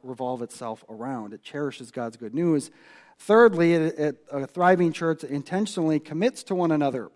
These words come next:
Talk about unity. We talked about the, the importance of getting together as that church body group. It's not just the one-time service that we go to here or there. It's being a part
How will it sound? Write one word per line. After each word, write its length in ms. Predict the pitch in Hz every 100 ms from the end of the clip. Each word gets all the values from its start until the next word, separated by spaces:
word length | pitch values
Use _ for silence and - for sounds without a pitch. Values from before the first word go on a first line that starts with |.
| _ _ _ _ _
Talk 160 | 175 170
about 300 | 180 170 143
unity. 540 | 196 214 170 131 101 _ _ _ _
We 120 | 139
talked 220 | 170 165
about 360 | 165 165 160 - - _
the, 100 | 160
the 140 | 139
importance 680 | 160 151 - 214 208 170 - _
of 220 | 160 135
getting 260 | 180 202 196
together 540 | 180 151 190 185 151
as 180 | 147 151
that 180 | 156 -
church 320 | 185 180 147
body 380 | 170 185 180 147
group. 480 | 127 170 185 - - _ _ _ _
It's 180 | - -
not 140 | 160
just 200 | - 147
the 60 | -
one-time 540 | 143 139 139 143 135
service 440 | 120 147 139 131 123
that 140 | 135
we 80 | 131
go 240 | 123 135 131
to 140 | 127
here 280 | 113 131 120
or 60 | 120
there. 320 | 123 135 143 _ _
It's 180 | - 135
being 300 | - 180 214
a 40 | 185
part 400 | - 226 185